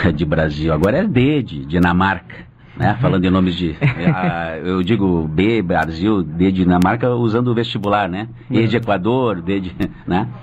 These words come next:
Speaker 1: Por isso que eu falo Dinamarca, A de Alemanha, aquelas coisas todas. É... mas o Brasil, ele subiu em dois mil e treze.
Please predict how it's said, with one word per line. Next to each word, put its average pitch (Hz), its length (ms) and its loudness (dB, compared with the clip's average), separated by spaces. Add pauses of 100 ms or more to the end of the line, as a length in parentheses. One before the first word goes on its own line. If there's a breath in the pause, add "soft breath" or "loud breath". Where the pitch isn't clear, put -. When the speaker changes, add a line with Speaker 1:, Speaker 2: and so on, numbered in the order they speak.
(160 loud breath)
Speaker 1:
Por 95 80 0
isso 95 80 -2
que 110 80 -2
eu 98 60 0
falo 101 200 0
Dinamarca, 80 880 -2 (320 loud breath)
A 87 200 2
de 85 120 -2
Alemanha, 78 440 0
aquelas 80 260 -6
coisas 73 220 -4
todas. 62 220 -8 (1120 loud breath)
É... 113 1500 4 (640)
mas 143 260 2
o 175 60 2
Brasil, 127 880 -2 (840)
ele 127 180 2
subiu 131 520 0
em 151 40 2
dois 139 220 0
mil 127 140 4
e 151 60 2
treze. 127 680 -2